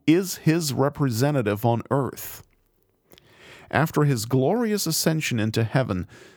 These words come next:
this church rested not on him alone, but on Peter too, its visible foundation stone. That Christ and his vicar constitute one only head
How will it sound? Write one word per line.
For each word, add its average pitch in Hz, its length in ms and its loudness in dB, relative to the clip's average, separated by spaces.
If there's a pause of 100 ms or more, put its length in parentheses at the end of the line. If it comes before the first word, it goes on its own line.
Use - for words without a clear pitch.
(140)
this 170 260 2
church 120 440 0
rested 123 560 0 (200)
not 139 280 2
on 135 200 0
him 127 200 2
alone, 120 520 0 (120)
but 127 120 4
on 127 180 0
Peter - 420 0
too, 123 500 0 (400)
its 131 220 -2
visible 135 480 0
foundation 135 720 0
stone. - 420 -4 (1080)
That 131 180 0
Christ 226 500 0
and 135 200 2
his 117 240 0
vicar 123 400 0
constitute 151 800 0 (160)
one 202 400 2 (140)
only 147 400 2
head 123 520 0